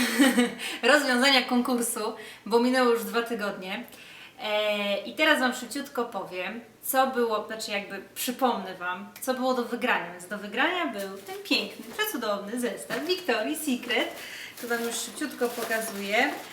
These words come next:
Taka piękna, e, kosmetyczka z zestawem kosmetyków, z żelem, e, pod prysznic, z mgiełką nawilżającą i z balsamem do ciałka. E, i teraz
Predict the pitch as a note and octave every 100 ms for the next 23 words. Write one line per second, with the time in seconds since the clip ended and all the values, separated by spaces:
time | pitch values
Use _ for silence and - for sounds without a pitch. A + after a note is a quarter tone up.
0 | - D#4+ F4+ F4+ C#4 - - C4+ C#4 C4+
1 | - B3 A#3 G3+ - - - - G#3 G3+
2 | C#4+ D4 C4+ A3 G#3 G#3 - G3+ G3 A3
3 | - G#3 G3 G#3 A#3+ C#4 B3+ A3+ A3 A3
4 | A#3+ A#3+ A3 C4 C#4 D#4+ E4 E4 B3 A3
5 | A#3 C4 B3 A#3+ G#3 G#3+ G#3+ G#3+ G#3 -
6 | C#4+ D4 - C#4 C4+ B3+ - A#3+ A3+ A#3
7 | A3+ B3 B3+ B3 B3+ A3+ A3 G#3 G#3+ A3+
8 | C4+ C#4 C#4 B3+ A#3+ A3+ G3+ A3 A3 A#3
9 | G#3+ G3 F#3 - C#4 E4+ G4+ A4+ - -
10 | - - - - - A#3+ A#3+ A#3+ A#3+ A#3
11 | - D4 - G4+ A4+ G4 -